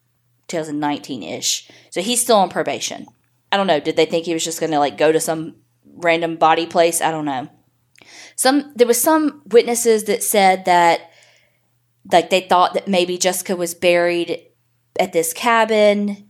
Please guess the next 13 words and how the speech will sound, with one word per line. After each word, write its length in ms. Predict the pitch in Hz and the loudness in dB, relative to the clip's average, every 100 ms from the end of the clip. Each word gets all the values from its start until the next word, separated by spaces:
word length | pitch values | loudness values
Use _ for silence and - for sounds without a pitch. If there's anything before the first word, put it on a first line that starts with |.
| _ - | _ -12
and 180 | 180 175 | -8 -2
that 220 | 165 - | -2 0
they 120 | 170 | 0
had 140 | 175 - | -2 -2
taken 360 | 190 185 180 | -4 -4 -6
cadaver 420 | 175 180 202 233 233 | -8 0 2 2 2
dogs 280 | 226 208 | 2 0
out 280 | - 196 196 | -2 0 0
there 600 | 202 202 196 196 196 196 _ _ _ _ _ | 0 2 2 2 -2 -8 _ _ _ _ _
because 280 | 196 202 190 | -6 -4 -2
they 140 | 180 | -2
had 180 | 180 180 | -2 -6
seen 760 | - 214 208 202 190 190 185 | -6 -4 -2 -2 -4 -6 -10